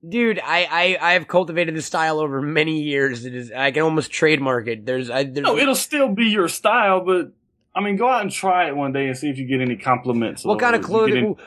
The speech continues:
Speaker 1: What would you dress me like, Jesse Rivers? If you
Speaker 2: I don't
Speaker 1: were
Speaker 2: know. We'd have to go out and, you know, check it out.
Speaker 1: Like, come
Speaker 2: It'd,
Speaker 1: on.
Speaker 2: it'd be like a movie montage where they come in and out of different clothes and
Speaker 1: Think
Speaker 2: look
Speaker 1: of,
Speaker 2: in the
Speaker 1: think
Speaker 2: mirror.
Speaker 1: of some recommend. You think I, what, some slacks? Well, what am I wearing as pants?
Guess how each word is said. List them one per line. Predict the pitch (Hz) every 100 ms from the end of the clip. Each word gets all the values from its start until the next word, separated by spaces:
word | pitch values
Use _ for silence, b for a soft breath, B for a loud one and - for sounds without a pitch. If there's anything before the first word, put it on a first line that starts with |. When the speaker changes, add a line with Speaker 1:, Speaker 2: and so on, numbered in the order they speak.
| B
Speaker 1:
What | 262 277
would | 277 202
you | 254
dress | 175 226 208 -
me | 202 190
like, | 180 160 127
Jesse | 165 151 156
Rivers? | 151 143 143 135 117
If | 143
you | 196
Speaker 2:
I |
don't | 247
Speaker 1:
were | 269
Speaker 2:
know. | 226
We'd | 226
have | 277 208
to | 220
go | 208 208
out | 185
and, | 196 175 -
you | 190
know, | 185 180
check | 185 190 190
it |
out. | 208 196 185
Speaker 1:
Like, | 233 -
come | 254
Speaker 2:
It'd, | 262
Speaker 1:
on. | 196
Speaker 2:
it'd | 196
be | 214
like | 208 208 190
a | 202
movie | 220 214
montage | 208 202 214 202 170 156 131
where | 147 151
they | 156
come | - 180 165
in | 170 175
and | 165
out | 170 170
of | 147 131 - _ 135
different | 160 170 131
clothes | 170 170
and | 156
Speaker 1:
Think | 254 254
Speaker 2:
look |
Speaker 1:
of, | 233
Speaker 2:
in | 156
the |
Speaker 1:
think | 165
Speaker 2:
mirror. | 240
Speaker 1:
of | 185
some | 240
recommend. | 233 220 202 202
You |
think | 190 220
I, | 214 190 175 190
what, | 202 208
some | 165 151
slacks? | - 196 196 233 262 - - - _ _ _ _ -
Well, | 196
what | 240
am | 247
I | 240
wearing | 233 226
as | 208
pants? | - 190 160 120 101 -